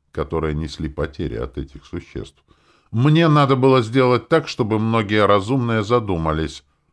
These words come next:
Например, те же поисковики должны были задуматься о том, стоит ли со мной вообще связываться даже на территории выжженной пустыни. Не говоря уже о том, чтобы устраивать за мной полноценную охоту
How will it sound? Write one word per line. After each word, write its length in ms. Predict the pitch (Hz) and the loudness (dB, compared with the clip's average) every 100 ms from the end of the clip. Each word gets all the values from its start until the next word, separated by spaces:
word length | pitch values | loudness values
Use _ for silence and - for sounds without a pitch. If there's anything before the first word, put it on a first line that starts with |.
| _ _ | _ _
Например, 520 | - 71 71 82 85 - | -12 -12 -10 -8 -8 -8
те 180 | - | -6
же 140 | 65 65 | -6 -8
поисковики 760 | - 60 - - 62 69 - | -10 -12 -12 -12 -10 -10 -6
должны 380 | 165 139 107 123 | -2 0 2 0
были 240 | 113 110 107 | 0 0 0
задуматься 720 | 101 104 120 110 101 - 98 | 0 0 0 -2 -4 -2 -2
о 40 | |
том, 440 | 90 117 127 135 - _ _ _ _ | 0 -2 -2 -2 -8 _ _ _ _
стоит 480 | - - 107 73 - | -18 -8 -6 -6 -10
ли 60 | |
со 180 | 65 80 | -10 -8
мной 200 | 78 73 | -8 -6
вообще 400 | 69 73 - - | -6 -8 -8 -12
связываться 640 | - 98 101 73 60 60 67 | -10 -8 -6 -8 -10 -12 -10
даже 300 | 73 87 73 | -6 -6 -6
на 160 | 64 | -8
территории 600 | 60 69 65 - 98 67 | -10 -10 -10 -10 -8 -8
выжженной 500 | 64 78 73 64 64 | -8 -8 -10 -10 -12
пустыни. 580 | 62 82 - - - 52 _ _ _ _ _ - | -12 -14 -14 -14 -14 -16 _ _ _ _ _ -14
Не 160 | 69 | -8
говоря 400 | 71 76 78 78 | -4 -4 -2 -2
уже 180 | 71 78 | -2 -4
о 60 | 73 | -4
том, 180 | 117 | -6
чтобы 300 | 107 78 64 | -8 -10 -8
устраивать 520 | 65 - 85 85 69 67 | -10 -8 -4 -2 -4 -6
за 120 | 73 | -8
мной 180 | 82 120 | -6 -8
полноценную 840 | 101 80 - - 87 78 71 67 | -6 -6 -6 -6 -8 -6 -6 -6
охоту 540 | - - 64 - 131 | -10 -14 -12 -10 -10